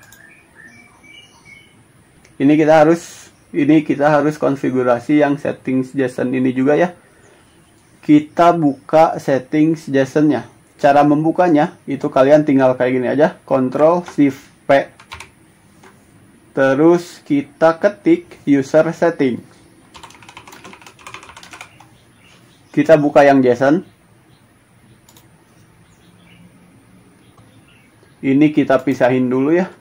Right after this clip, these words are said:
biar nggak pusing. Buat Prettier kayak gini. Di sini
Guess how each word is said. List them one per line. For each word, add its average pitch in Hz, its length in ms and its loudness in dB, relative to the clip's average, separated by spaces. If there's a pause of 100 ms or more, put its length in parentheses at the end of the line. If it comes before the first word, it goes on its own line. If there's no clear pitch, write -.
(680)
biar 123 240 -4
nggak 120 240 -2
pusing. 151 320 -2 (1200)
Buat 117 640 -6 (240)
Prettier 139 960 -8 (240)
kayak 113 240 -6
gini. 147 140 2 (1300)
Di 127 240 -4
sini 170 400 2